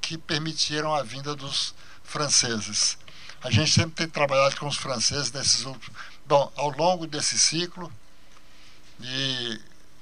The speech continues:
no total f-, foram mais de cento e cinquenta franceses que a gente já trouxe pra, nesses trinta anos. É uma re-, é, é uma re-, é uma,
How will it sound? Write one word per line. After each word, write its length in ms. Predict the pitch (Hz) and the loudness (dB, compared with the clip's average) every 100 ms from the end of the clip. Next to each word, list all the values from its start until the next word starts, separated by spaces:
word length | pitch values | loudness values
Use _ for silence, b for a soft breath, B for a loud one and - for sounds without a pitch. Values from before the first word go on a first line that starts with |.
| - - - - - | -14 -14 -14 -12 -10
no 160 | 151 | -8
total 460 | 165 - - 151 156 | 0 2 4 4 4
f-, 260 | - - - | 2 -6 -6
foram 400 | - 156 151 143 | -2 0 0 2
mais 260 | 139 165 | 6 6
de 120 | 165 | 4
cento 280 | 151 - 160 | 2 2 2
e 20 | |
cinquenta 480 | - 147 135 147 135 | 0 -2 0 -2 -2
franceses 500 | - 139 117 143 131 | -2 0 0 0 0
que 80 | - | -2
a 40 | |
gente 100 | - | -2
já 120 | 127 117 | -2 -2
trouxe 360 | 123 127 - | -2 -4 -4
pra, 280 | - 127 110 B B B - | -2 -2 -2 B B B -8
nesses 340 | 117 - - | 0 4 4
trinta 340 | - 147 143 131 | 4 2 4 4
anos. 640 | 120 147 170 165 - - - B B B B | 6 4 2 0 -4 -4 -8 B B B B
É 80 | 139 | 0
uma 160 | 143 135 | 4 4
re-, 240 | 143 139 | 4 4
é, 300 | 143 139 131 | 4 2 4
é 60 | 147 | 2
uma 180 | 156 | 4
re-, 200 | 147 151 - | 2 0 -4
é 60 | 131 | -8
uma, 680 | 135 135 127 120 110 104 | -2 2 4 4 0 -4